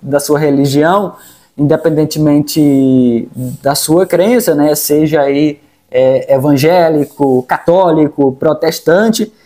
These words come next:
eu tenho certeza que se você utilizar essa caneta aqui, né? Isso de acordo com o nosso paróquio, né? O Ricardo Ferreira, aí você vai ter, né, grandes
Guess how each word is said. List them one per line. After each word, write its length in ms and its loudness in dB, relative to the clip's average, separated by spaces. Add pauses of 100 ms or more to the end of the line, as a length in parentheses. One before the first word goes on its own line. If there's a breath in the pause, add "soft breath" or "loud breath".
(220 soft breath)
eu 80 -2
tenho 240 0
certeza 560 0
que 120 -12
se 80 -4
você 240 0
utilizar 920 0 (120)
essa 260 -2
caneta 480 0
aqui, 340 0
né? 240 -2 (300)
Isso 200 -2
de 80 0
acordo 440 -2
com 100 -2
o 60 0
nosso 320 -2
paróquio, 760 0
né? 160 0
O 400 2 (240)
Ricardo 800 -4
Ferreira, 840 0 (380 loud breath)
aí 360 0
você 640 2
vai 260 0
ter, 480 0
né, 280 0
grandes 640 -2